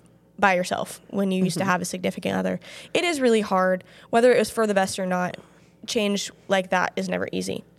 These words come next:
Speaker 2: Yeah.
Speaker 1: But going on a trip, it kind of put perspective, a new perspective in my mindset, kind of.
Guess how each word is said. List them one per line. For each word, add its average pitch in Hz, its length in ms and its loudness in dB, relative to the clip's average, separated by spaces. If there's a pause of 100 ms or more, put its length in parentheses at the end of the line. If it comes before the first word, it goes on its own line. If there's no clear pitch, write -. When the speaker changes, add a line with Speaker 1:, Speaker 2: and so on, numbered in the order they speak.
(260)
Speaker 2:
Yeah. - 120 -16 (340)
Speaker 1:
But 214 240 4 (1300)
going 220 280 4
on 202 100 2
a 190 40 0
trip, 185 480 0 (140)
it 202 120 -2
kind 202 200 0
of 208 160 -2
put - 380 -2
perspective, 185 840 -4 (280)
a 202 80 2
new 196 120 2
perspective 190 540 -2
in 202 100 2
my 196 320 2
mindset, 196 400 0
kind 302 200 2
of. 311 140 -2